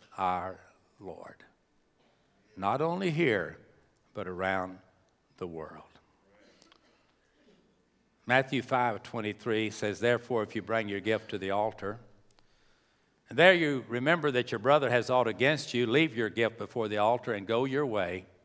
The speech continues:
You ready? "First, be reconciled to your brother, and then come and offer your gift to the Lord." Have you gone to that step? Maybe the reason you don't give is because you haven't been reconciled to somebody,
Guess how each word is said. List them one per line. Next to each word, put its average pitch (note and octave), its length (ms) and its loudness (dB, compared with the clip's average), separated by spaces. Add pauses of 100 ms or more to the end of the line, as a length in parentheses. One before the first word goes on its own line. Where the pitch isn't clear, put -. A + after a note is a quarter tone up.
(760)
You G#2 120 -10
ready? D3+ 360 4 (760)
"First, D3 340 0
be B2+ 100 0
reconciled A2 640 0
to A2+ 80 -8
your F#2 100 -6
brother, G2+ 360 -4 (840)
and G2+ 140 -10
then G#2 140 -6
come G2 200 -4
and F2+ 80 -10
offer F2+ 220 -6
your F2 140 -10
gift F2 260 -8
to - 80 -14
the E2 100 -18
Lord." D#2+ 280 -18 (2250)
Have A2 160 -6
you A2 80 -6
gone A2+ 300 0
to - 140 -12
that A#2 200 2
step? - 500 -2 (1120)
Maybe B2+ 240 2
the A#2+ 140 0
reason A#2+ 320 -2
you A#2 120 -4
don't G#2 260 -4
give B2 380 -2
is G2+ 100 -8
because G2 380 -6
you G#2 120 -4
haven't F#2+ 260 -4
been G2 120 -8
reconciled G2 680 -8
to G2+ 80 -10
somebody, F#2 580 -6